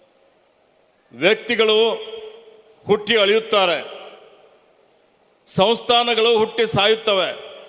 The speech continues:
ಸಾಮ್ರಾಜ್ಯಗಳು ಬಾಳಿ ಪತನಗೊಳ್ತವೆ. ಆದರೆ ಒಬ್ಬ ಸಮಾಜ ಸೇವಕ ಅವನು ಮಾಡಿದಂಥ ಲೋಕ ಕಲ್ಯಾಣ ಕಾರ್ಯಕ್ರಮಗಳು ಸದಾ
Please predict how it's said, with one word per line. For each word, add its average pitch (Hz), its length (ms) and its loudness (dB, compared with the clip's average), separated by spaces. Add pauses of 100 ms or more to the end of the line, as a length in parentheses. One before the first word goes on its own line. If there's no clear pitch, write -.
(1300)
ಸಾಮ್ರಾಜ್ಯಗಳು 226 1000 2
ಬಾಳಿ 202 300 2
ಪತನಗೊಳ್ತವೆ. 185 840 -2 (1040)
ಆದರೆ 147 300 -2
ಒಬ್ಬ 143 260 -2
ಸಮಾಜ 139 460 -4
ಸೇವಕ 151 440 -6 (680)
ಅವನು 151 200 0
ಮಾಡಿದಂಥ 180 640 0 (360)
ಲೋಕ 196 260 0
ಕಲ್ಯಾಣ 175 300 0 (720)
ಕಾರ್ಯಕ್ರಮಗಳು 170 680 0 (1000)
ಸದಾ 143 340 -4